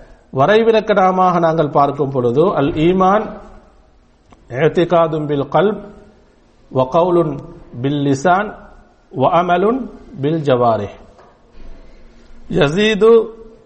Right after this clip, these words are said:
பிதாஅத்தில்லா வ யன்குசு பிமஅசியதிஹி.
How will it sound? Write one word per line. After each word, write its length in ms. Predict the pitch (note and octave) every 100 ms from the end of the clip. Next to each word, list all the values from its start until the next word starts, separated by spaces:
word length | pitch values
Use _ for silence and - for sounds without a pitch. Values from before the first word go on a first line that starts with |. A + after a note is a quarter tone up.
| _ _ _ _ _ -
பிதாஅத்தில்லா 1040 | C#3+ D3+ F#3 F#3 D3+ D3+ B2+ C3 E3 G3 - - - - - - - -
வ 20 |
யன்குசு 680 | C3+ F3 G3 G3 - F#3 G3 A3 G#3
பிமஅசியதிஹி. 1080 | C#3+ D3+ E3+ D#3+ - B2+ G#2+ G#2+ G2+ A#2 F2+